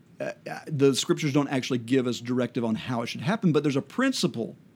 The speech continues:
being taught. So if people aren't willing to sit down and confess a fault,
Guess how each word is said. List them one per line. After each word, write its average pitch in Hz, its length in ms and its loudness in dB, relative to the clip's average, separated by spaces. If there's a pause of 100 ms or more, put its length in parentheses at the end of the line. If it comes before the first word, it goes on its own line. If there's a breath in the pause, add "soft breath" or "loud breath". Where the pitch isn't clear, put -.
(380)
being 113 380 2
taught. - 300 -6 (480 loud breath)
So 139 280 6
if 117 240 -4
people 143 420 0
aren't 151 240 4
willing 117 460 2 (440)
to 123 120 -2
sit - 240 0
down 123 420 0 (460)
and 117 420 2
confess 117 400 2
a 117 80 -2
fault, 113 340 -2